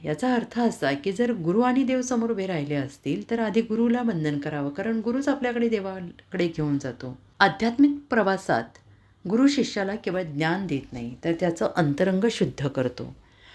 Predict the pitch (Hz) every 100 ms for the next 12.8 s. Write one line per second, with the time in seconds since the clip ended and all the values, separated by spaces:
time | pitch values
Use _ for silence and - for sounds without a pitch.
0 | - - - 226 - 269 277 285 285 165
1 | 190 208 214 233 165 147 143 147 190 196
2 | 208 180 156 165 - 269 269 202 160 139
3 | 123 117 - - - _ _ - - -
4 | - - 196 240 277 294 294 240 170 190
5 | 196 208 208 202 220 220 226 170 156 156
6 | 147 151 143 160 170 - 151 160 165 156
7 | 147 156 139 156 143 139 139 151 143 135
8 | 143 143 156 143 143 143 147 151 202 -
9 | 127 - 123 120 - - - - - 226
10 | 160 143 165 185 190 196 180 151 143 135
11 | - 160 - 135 - 151 151 156 131 139
12 | 175 214 - - 123 120 131 -